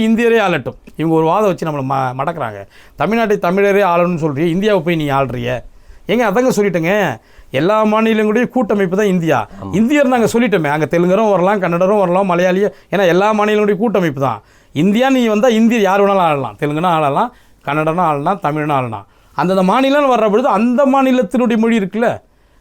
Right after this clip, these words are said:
Speaker 1: அவன் தான் ஆளணும்.
Speaker 2: சரி.
Speaker 1: அதனால தமிழ்நாட்டை தமிழரே ஆளது மாதிரி எல்லா மாநிலத்தை எல்லாரும் ஆளட்டும், இந்தியாவை இந்தியர் ஆளட்டும்.
Speaker 2: சரிங்க. இந்த நிகழ்ச்சியில் பங்கேற்று இந்த உரையை ந-, நடத்தி தந்த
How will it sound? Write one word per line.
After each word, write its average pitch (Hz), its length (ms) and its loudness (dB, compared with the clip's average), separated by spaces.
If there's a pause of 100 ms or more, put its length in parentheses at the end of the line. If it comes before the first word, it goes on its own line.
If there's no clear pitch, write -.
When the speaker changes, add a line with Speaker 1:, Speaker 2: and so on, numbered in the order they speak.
(200)
Speaker 1:
அவன் 196 180 2
தான் 170 100 2
ஆளணும். 107 280 -8 (200)
Speaker 2:
சரி. 90 120 -18 (120)
Speaker 1:
அதனால 143 380 0 (120)
தமிழ்நாட்டை 170 420 0 (100)
தமிழரே 156 440 0
ஆளது 143 320 0
மாதிரி 135 200 -2 (120)
எல்லா 147 220 0
மாநிலத்தை 139 360 -2
எல்லாரும் 131 380 -2
ஆளட்டும், 131 340 -4 (260)
இந்தியாவை 226 460 0
இந்தியர் 160 300 -2
ஆளட்டும். 104 320 -12 (520)
Speaker 2:
சரிங்க. 90 360 -10 (640)
இந்த 104 180 -8
நிகழ்ச்சியில் 131 560 -8
பங்கேற்று 117 440 -10 (440)
இந்த 110 140 -10 (140)
உரையை 120 280 -10
ந-, 104 260 -8 (120)
நடத்தி 101 280 -14
தந்த 95 200 -12